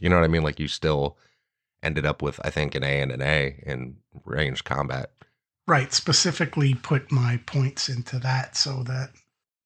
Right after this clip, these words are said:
Speaker 2: you know,
Speaker 1: Yeah.
Speaker 2: I, I'll be a good shot regardless of what weapon I pick up, unless it's a machine gun, 'cause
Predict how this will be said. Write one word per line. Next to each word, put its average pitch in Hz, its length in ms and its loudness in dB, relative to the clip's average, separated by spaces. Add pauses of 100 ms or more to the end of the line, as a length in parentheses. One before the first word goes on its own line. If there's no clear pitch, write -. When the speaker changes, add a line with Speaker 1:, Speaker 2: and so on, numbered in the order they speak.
(120)
Speaker 2:
you 147 120 4
know, 120 100 4
Speaker 1:
Yeah. 127 220 4
Speaker 2:
I, - 20 -2
I'll 143 140 2
be 139 160 4
a 131 40 4
good 131 200 2
shot 139 320 2
regardless 127 500 0
of 123 180 0
what 127 240 -2 (120)
weapon 120 360 -2
I 117 100 -6
pick - 260 -6
up, 123 320 -6
unless 135 340 6
it's 123 140 -2
a 117 60 2
machine 123 300 4
gun, 117 220 -4
'cause 120 320 -8